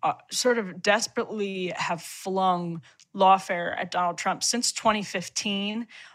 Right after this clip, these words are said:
uh, when the dossier was first funded by Republicans, by the way. Uh, they have, they've tried to thwart Donald Trump in every way except actually persuading the voters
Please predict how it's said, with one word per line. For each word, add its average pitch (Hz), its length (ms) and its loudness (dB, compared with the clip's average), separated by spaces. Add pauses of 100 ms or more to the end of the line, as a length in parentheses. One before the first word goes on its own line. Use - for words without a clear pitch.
(120)
uh, 180 300 8
when 190 320 0
the 185 80 0
dossier 208 640 4
was 202 200 -2
first 190 300 -6
funded 196 460 -2
by 165 160 6
Republicans, 185 720 -6
by 156 180 -6
the 160 120 -10
way. 156 340 -6 (360)
Uh, 180 160 4
they 196 140 4
have, 190 300 0
they've 190 220 -2
tried 233 400 4
to 233 60 -4
thwart 208 380 -6
Donald 185 300 -2
Trump 185 420 -4
in 196 160 -4
every 214 320 2
way 196 400 2
except - 340 -4
actually 185 460 2
persuading 185 640 -4
the 160 80 -6
voters 190 580 -2